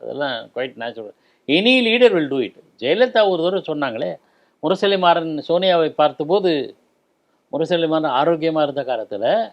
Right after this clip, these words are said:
ஆஹ், சோனியா காந்தியை போய் பார்த்தாரு. அப்பவே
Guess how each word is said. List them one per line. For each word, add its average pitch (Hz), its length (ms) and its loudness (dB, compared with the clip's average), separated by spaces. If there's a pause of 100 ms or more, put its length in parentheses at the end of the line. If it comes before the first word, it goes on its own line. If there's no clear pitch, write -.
(760)
ஆஹ், 160 460 6
சோனியா 202 460 2
காந்தியை 147 340 0
போய் 135 260 -4
பார்த்தாரு. 110 720 -4 (440)
அப்பவே 202 760 2